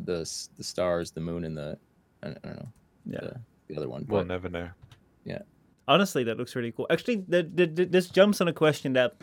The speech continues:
Speaker 2: I wanted to ask when we were on the topic of loot boxes. When it comes to, like, Magic the Gathering or, um, Pokemon cards, whatever card game, um, you've collected in your childhood or still collect and you have really good memories with, um,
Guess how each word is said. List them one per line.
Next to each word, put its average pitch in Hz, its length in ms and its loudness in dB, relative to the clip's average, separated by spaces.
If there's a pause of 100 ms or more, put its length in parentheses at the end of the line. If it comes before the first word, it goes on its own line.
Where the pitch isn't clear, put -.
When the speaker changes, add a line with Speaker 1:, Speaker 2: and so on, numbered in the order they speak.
Speaker 2:
I 139 100 0
wanted 143 240 -2
to 139 100 -4
ask 123 240 -4
when 123 120 0
we 120 100 0
were 113 200 0
on 110 120 0
the 107 60 -4
topic 123 260 -2
of 110 100 -6
loot 110 180 -6
boxes. - 520 -10 (480)
When 175 140 10
it 190 60 6
comes 226 300 4
to, 160 300 6
like, 135 260 4
Magic 131 300 4
the 139 80 -2
Gathering 127 440 2
or, 107 300 -2 (580)
um, 110 300 2 (220)
Pokemon 131 400 4
cards, 123 580 2 (200)
whatever 117 440 2
card 113 320 -6
game, 110 320 0 (420)
um, 110 380 -2
you've 120 340 2
collected 120 540 -2
in 120 80 -4
your 117 120 -2
childhood 120 380 0
or 185 120 2
still 214 280 6
collect 101 440 -6 (240)
and 123 180 2
you 120 80 2
have 120 180 2
really 123 160 0
good 120 140 -2
memories 123 440 -2
with, - 220 -10 (500)
um, 117 220 -4